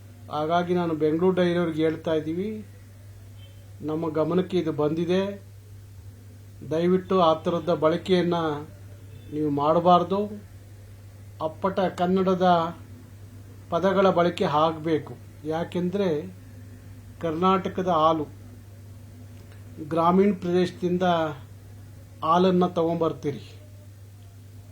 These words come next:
ಭಾರಿ ಮುಗ್ಧ ಜನರ ಹೈನುಗಾರಿಕೆ ಏನಿದೆ ಅಲ್ಲಿಂದ ಬರುವಂಥ ಹಾಲೇನಿದೆ, ಅದು ಶ್ರೀಸಾಮಾನ್ಯರಿಗೆ ಗೊತ್ತಾಗುವಂಥ ಹೆಸರುಗಳು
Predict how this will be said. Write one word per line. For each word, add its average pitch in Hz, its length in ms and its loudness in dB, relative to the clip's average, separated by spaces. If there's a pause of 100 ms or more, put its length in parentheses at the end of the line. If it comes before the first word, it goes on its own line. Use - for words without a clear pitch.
(260)
ಭಾರಿ 165 180 -2
ಮುಗ್ಧ 170 360 -2
ಜನರ 175 540 4 (1600)
ಹೈನುಗಾರಿಕೆ 175 680 2
ಏನಿದೆ 156 560 2 (1160)
ಅಲ್ಲಿಂದ 175 340 0
ಬರುವಂಥ 170 640 0
ಹಾಲೇನಿದೆ, 156 920 -2 (1080)
ಅದು 180 220 -6
ಶ್ರೀಸಾಮಾನ್ಯರಿಗೆ 196 1500 2 (760)
ಗೊತ್ತಾಗುವಂಥ 180 720 0
ಹೆಸರುಗಳು 165 960 0